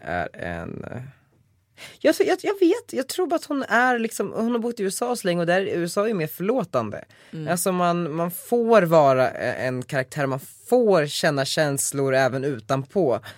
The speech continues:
Speaker 2: Mm.
Speaker 1: Ehm, och sen så blir väl då, och sen så vissa människor gör ju det här mer än andra.
Speaker 2: Ja.
Speaker 1: Ehm, men jag har ju också då pratat med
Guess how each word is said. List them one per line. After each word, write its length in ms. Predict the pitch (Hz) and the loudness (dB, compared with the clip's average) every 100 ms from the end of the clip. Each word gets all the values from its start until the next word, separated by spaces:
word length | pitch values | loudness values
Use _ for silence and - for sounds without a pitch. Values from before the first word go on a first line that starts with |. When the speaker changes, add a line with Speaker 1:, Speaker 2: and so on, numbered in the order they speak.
| - | -20
Speaker 2:
Mm. 180 | 143 131 127 | -18 -8 -6
Speaker 1:
Ehm, 320 | 127 127 127 - | -4 -6 -8 -4
och 140 | 170 | -4
sen 200 | 175 185 | -2 -2
så 140 | 180 180 | -2 -6
blir 300 | 170 175 180 | -4 -2 -2
väl 340 | 180 180 156 156 | -2 -2 -4 -2
då, 160 | 147 131 | -2 -2
och 160 | 139 | -2
sen 120 | 180 | -2
så 120 | 175 170 | -2 -2
vissa 240 | 156 - | -4 -4
människor 340 | 151 135 - | -4 -4 -2
gör 100 | 135 | 0
ju 80 | 131 | 0
det 80 | 123 | 0
här 100 | 120 | -2
mer 260 | 135 135 131 | -2 0 2
än 100 | 135 | 2
andra. 380 | 151 180 190 - - - - | 0 2 0 -2 -12 -20 -20
Speaker 2:
Ja. 200 | 156 143 120 | -12 -12 -8
Speaker 1:
Ehm, 240 | 123 113 107 | -8 -10 -12
men 260 | - 185 165 | -2 0 4
jag 100 | 214 | 4
har 80 | 233 | 6
ju 60 | 226 | 4
också 240 | 208 - | 2 0
då 260 | 156 160 - _ _ _ | 2 2 0 _ _ _
pratat 440 | - 160 - 170 | -2 -2 0 -6
med 440 | 143 127 113 107 | -4 -2 0 -2